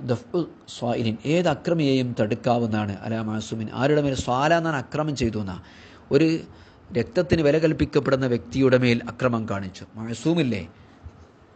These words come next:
മാസൂം പറഞ്ഞാൽ അക്ക-, വ്യക്തിയാവണമെന്നില്ല, അവയവാകാം, അല്ലെങ്കിൽ ഒരു പെണ്ണാകാം, അല്ലെങ്കിൽ ഒരു ഉപകാരമാവാം, അങ്ങനെ എന്താവാം, ഒരു ചുംബിക്കലാവാം,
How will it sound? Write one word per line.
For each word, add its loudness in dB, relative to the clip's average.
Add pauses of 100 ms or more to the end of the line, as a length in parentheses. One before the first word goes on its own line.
(140)
മാസൂം 0
പറഞ്ഞാൽ 2
അക്ക-, -10
വ്യക്തിയാവണമെന്നില്ല, 2
അവയവാകാം, -2
അല്ലെങ്കിൽ -6 (420)
ഒരു 0
പെണ്ണാകാം, 0
അല്ലെങ്കിൽ -6
ഒരു 0
ഉപകാരമാവാം, 2 (760)
അങ്ങനെ -4
എന്താവാം, 4
ഒരു 0
ചുംബിക്കലാവാം, -2